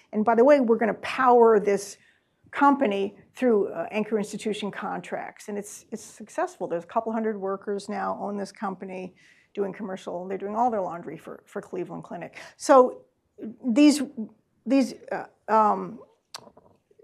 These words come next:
the steps that we take, the models that we build are, are very down to earth and,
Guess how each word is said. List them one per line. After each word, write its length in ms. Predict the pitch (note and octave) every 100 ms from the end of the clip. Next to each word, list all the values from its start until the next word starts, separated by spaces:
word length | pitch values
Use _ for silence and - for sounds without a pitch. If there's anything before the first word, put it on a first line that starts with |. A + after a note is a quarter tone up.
| _ -
the 100 | A#3+
steps 440 | B3 - E4+ E4+
that 100 | -
we 140 | B3+ A#3
take, 280 | A#3+ A3+ G#3+
the 60 |
models 540 | A3 A#3 B3 C4+ C4 B3+
that 100 | A3
we 160 | G#3+
build 420 | F3+ A3 G#3 F#3+ -
are, 180 | G#3+ G#3+
are 80 | A#3
very 220 | A#3 C4+
down 260 | A3+ A3+ G#3
to 60 | G3+
earth 260 | F#3+ F#3+
and, 140 | G3